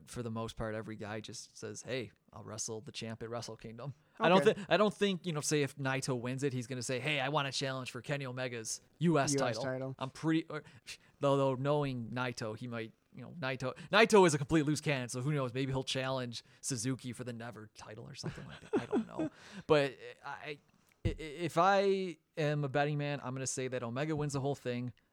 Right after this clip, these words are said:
Speaker 1: Omega challenges for Okada at Wrestle Kingdom next year. And he,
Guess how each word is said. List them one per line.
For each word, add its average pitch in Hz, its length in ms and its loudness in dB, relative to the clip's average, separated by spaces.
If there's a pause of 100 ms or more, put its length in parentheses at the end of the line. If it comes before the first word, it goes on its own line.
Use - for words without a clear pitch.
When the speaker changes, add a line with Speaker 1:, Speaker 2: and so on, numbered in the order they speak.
(120)
Speaker 1:
Omega 127 320 -4
challenges 123 560 -4
for 120 320 -4
Okada 123 680 -2
at 120 180 -6
Wrestle 123 340 -4
Kingdom 120 640 -8 (120)
next 139 320 -4
year. 110 280 -8 (520)
And 113 240 -6
he, 117 140 -8